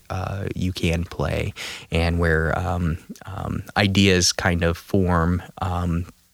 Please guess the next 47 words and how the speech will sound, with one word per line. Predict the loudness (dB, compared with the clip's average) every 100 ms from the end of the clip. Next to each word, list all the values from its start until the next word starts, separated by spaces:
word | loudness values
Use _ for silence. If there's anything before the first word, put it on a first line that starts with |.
| _
through | 0 2
the | 4
language | 2 2 0 -2 -4
that | -6 -4
you | -2
use | 0 0 2 0 0
and | 0 -2 -4 -8 -8
the | 0
language | 2 4 2 0
that | 0
you | 0 0
can | 0
find. | 2 2 2 2
So | 2 2 2
to | 0 2
answer | 4 4 4
your | 2
question | 2 0 2
about | 0 -2
the | -4
thesaurus, | -2 0 0 0 0 0 0 0
uh, | 0 2 2
yes, | 2 2 4
I | 4
do | 4 4
have | 4 2 0
a |
thesaurus | 0 0 2 2 0
that | -2 -4
I | -2
keep, | 0 -2 -2
uh, | -6 -4 -6 -8 -12 -14 -12 -4
uh, | 0
very | 4 4
close | 2 0 0 0
by. | -2 -2 -2 -2 -6 -10 -10
Uh, | -2 2 4
and | 2
I |
have | 2 2
a | 2
very | 4 4
old | 4 2 0
dictionary, | 0 0 0 2 2 0 -2 -4
which | -2 -2 0
is | 0 2
also | 0 2 2 2 0 0